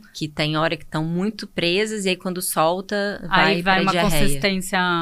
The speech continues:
Speaker 2: ruim, é, é, também tem isso. Às vezes um processo digestivo mais lento, então tem vários sintomas intestinais e tem também os extraintestinais, que a gente chama, que
Speaker 1: Tipo?
Speaker 2: pode ser o brain fog é um deles,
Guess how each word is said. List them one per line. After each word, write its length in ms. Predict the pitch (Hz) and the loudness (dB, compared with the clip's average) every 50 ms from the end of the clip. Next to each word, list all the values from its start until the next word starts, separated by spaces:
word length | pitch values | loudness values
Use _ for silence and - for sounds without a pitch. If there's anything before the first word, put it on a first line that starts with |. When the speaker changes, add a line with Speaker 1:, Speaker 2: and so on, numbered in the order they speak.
| 165 165 | 0 -2
Speaker 2:
ruim, 680 | 151 175 190 208 233 247 240 226 220 208 190 180 170 - - - - - _ | -2 0 0 2 2 2 2 2 0 0 0 -2 -2 -6 -10 -20 -20 -10 _
é, 640 | - 185 185 180 175 - - - 180 180 175 175 170 | 0 2 2 2 0 0 0 0 0 0 0 0 -2
é, 40 | 165 | -6
também 380 | 156 170 180 175 175 175 185 | -6 -4 -2 -2 0 -2 -2
tem 500 | 180 - 185 180 190 214 233 226 220 202 180 | -2 0 0 0 0 -2 -2 -4 -6 -6 -6
isso. 480 | 180 180 190 208 214 - - 269 277 277 - - - - - - _ - | -6 -4 -4 -6 -6 -4 -2 -2 -2 -4 -6 -16 -20 -20 -20 -20 _ -4
Às 240 | - - 202 208 196 | 0 2 2 2 2
vezes 300 | 208 233 233 220 240 214 | 2 0 0 0 -2 -2
um 140 | 226 233 233 | 0 0 0
processo 440 | - 233 226 - - 220 220 - 269 | 0 -2 0 2 2 2 2 2 0
digestivo 720 | 226 208 202 233 233 226 - - 226 226 240 208 220 220 | -2 -2 -2 -2 -2 -2 -2 -2 -2 -2 0 0 0 0
mais 200 | 208 202 202 202 | 0 0 0 0
lento, 680 | 202 175 185 190 214 240 240 233 226 214 208 190 - | 0 0 2 2 4 4 4 2 2 0 -2 -2 -4
então 240 | 208 202 - 226 240 | -4 -6 -4 -4 -4
tem 160 | - 247 233 | -4 -4 0
vários 300 | 220 226 233 254 311 311 | 2 2 2 2 0 -2
sintomas 520 | - - 277 269 269 262 254 254 247 226 214 | 0 2 2 2 4 4 4 4 4 2 2
intestinais 920 | 247 320 403 - 359 339 330 - 285 240 208 190 190 202 226 269 277 262 | 0 -2 -2 -2 -2 -4 -2 -2 0 2 4 6 6 4 4 2 0 0
e 80 | 277 269 | -2 -2
tem 420 | - - 254 262 269 277 269 277 - _ | 0 0 2 4 4 2 2 0 -6 _
também 360 | - 247 247 240 233 233 254 | 0 2 4 4 4 4 2
os 100 | 262 233 | 2 4
extraintestinais, 1120 | 240 226 226 - - 233 233 220 233 247 240 240 254 240 - - 269 277 277 214 170 170 156 | 4 2 2 2 -2 -4 -4 -2 -2 -2 -2 -2 -2 -2 -2 0 2 4 4 4 4 2 -2
que 80 | - - | -6 -8
a 40 | 180 | -6
gente 200 | 175 190 180 - | -6 -6 -6 -6
chama, 460 | - - - 180 165 160 156 156 151 - - - - _ _ | -6 -4 -4 -4 -2 -2 -4 -4 -6 -8 -16 -20 -20 _ _
que 100 | - 226 | -6 -6
Speaker 1:
Tipo? 120 | 214 - - | -4 0 2
Speaker 2:
pode 260 | 214 196 190 190 - | 2 2 2 0 -4
ser 260 | - - 214 196 185 | -2 0 2 2 2
o 220 | 180 175 170 175 | 0 -2 -4 -6
brain 260 | - 170 190 185 202 202 | -4 -2 0 0 0 0
fog 300 | - - 190 180 180 185 | 0 0 0 0 0 -2
é 60 | 180 | -4
um 280 | 180 180 175 165 165 | -4 -2 -4 -4 -4
deles, 600 | 165 160 170 180 190 208 233 285 302 - - - | -4 -2 -2 0 0 0 -2 -2 -4 -4 -8 -12